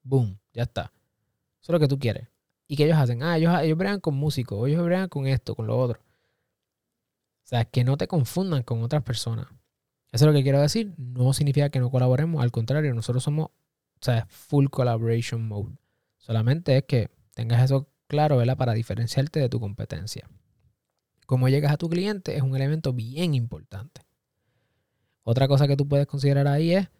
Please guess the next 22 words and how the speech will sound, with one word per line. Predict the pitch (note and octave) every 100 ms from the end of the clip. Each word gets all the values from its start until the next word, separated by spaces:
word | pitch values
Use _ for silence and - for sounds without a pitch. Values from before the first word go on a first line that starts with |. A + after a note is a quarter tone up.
| _ _ _ -
por | A#2
ejemplo, | A#2 F#3 F#3+ C#3 C#3+ - _ _ _ _ _ _ _
si | - B2+
la | A#2
gente, | A2+ A#2 A#2 C3+ C#3 C#3+
si | -
todo | C3 C3
el |
mundo | C3+ D3
está | D#3
poniendo | D3 D3 D3 D3
post | C3+ - D3+ D#3 - _ _ -
de | C3 C3+ B2+ B2+ B2 A#2+
un, | C#3+ C#3+ C#3+ C#3+ C#3
en | C3 B2+
Instagram, | E3 - A2+ A#2 A2+
digamos, | A#2 C#3 D3 B2 - _ _ _ _ _ _
post | B2+ C3+ C3
de | D3
una | D#3 D3+
sola | E3 D#3+
página, | F#3+ F#3+ C3 B2+